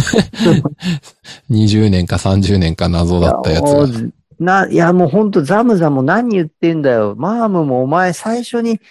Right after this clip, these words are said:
Speaker 2: 肘で言ったやんってずっと突っ込んでましたもん、これ。
Speaker 1: 「二人揃って何を言ってるんだ」っていうのが、
Speaker 2: そう。
Speaker 1: 今回アニメになったおかげによって、
Speaker 2: いやー。
Speaker 1: アニメスタッフがそんなことを見逃すはずがないという、この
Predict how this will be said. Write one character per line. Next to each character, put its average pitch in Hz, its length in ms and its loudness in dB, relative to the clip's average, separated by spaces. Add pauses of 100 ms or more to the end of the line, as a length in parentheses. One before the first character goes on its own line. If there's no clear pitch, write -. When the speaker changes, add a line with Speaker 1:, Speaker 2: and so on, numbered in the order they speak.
(180)
Speaker 2:
肘 208 340 -4
で 240 120 4
言 156 120 2
っ - 20 -18
た - 200 0
や 180 260 2
ん 127 60 0
っ - 20 -10
て 127 140 0
ず 139 320 0
っ - 80 -20
と 220 180 4
突 - 0 -
っ 220 40 -6 (200)
込 214 120 0
ん - 20 -2
で 120 80 -2
ま 104 100 -4
し - 60 -12
た 101 60 -8
も 87 60 -10
ん、 - 20 -10
こ 87 80 -8
れ。 - 100 -10 (100)
Speaker 1:
「二 - 240 -4
人 113 80 0
揃 117 180 0
っ 110 40 0
て 90 120 -2
何 104 260 2
を 92 40 0
言 90 60 0
っ - 20 -12
て - 200 -4
る 92 100 0
ん 87 60 -4
だ」 78 100 -4
っ - 20 -8
て - 160 -12
い 87 40 -4
う - 40 -8
の 87 80 -6
が、 85 240 -10 (120)
Speaker 2:
そ 120 80 2
う。 - 100 4
Speaker 1:
今 - 40 0
回 87 220 -2
ア 117 120 2
ニ 117 80 4
メ 95 120 4
に 90 80 0
な 92 80 2
っ - 40 -4
た 85 140 -4
お 82 60 -2
か 101 140 0
げ 95 120 2
に 90 120 2
よ 87 100 2
っ 85 60 -4
て、 - 340 -8 (420)
Speaker 2:
い - 20 -2
や 117 180 0
ー。 117 80 2
Speaker 1:
ア 160 40 4
ニ 202 80 4
メ - 140 4
ス 107 120 2
タ - 80 2
ッ - 20 2
フ 147 220 2
が 120 120 2
そ 156 200 2
ん 190 100 4
な 196 120 2
こ 185 140 2
と 175 180 4
を 127 60 4
見 120 160 4
逃 156 240 6
す 160 120 2
は 131 160 2
ず 143 140 4
が 165 160 6
な 165 140 4
い 156 140 4
と 113 140 2
い 110 240 4
う、 98 60 2
こ 123 160 2
の 117 300 2